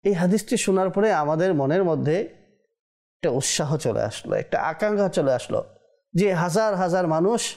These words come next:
জান্নাতে প্রবেশ করবে, হিসাব ছাড়া জান্নাতে চলে যাবে,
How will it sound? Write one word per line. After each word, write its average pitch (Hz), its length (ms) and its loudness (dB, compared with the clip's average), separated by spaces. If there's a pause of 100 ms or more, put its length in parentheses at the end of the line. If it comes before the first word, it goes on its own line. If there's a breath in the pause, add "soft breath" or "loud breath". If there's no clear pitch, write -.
(800)
জান্নাতে 220 400 0
প্রবেশ 160 340 0
করবে, 120 320 0 (640)
হিসাব 226 320 2
ছাড়া 220 220 0
জান্নাতে 175 440 2
চলে 143 240 0
যাবে, 135 300 0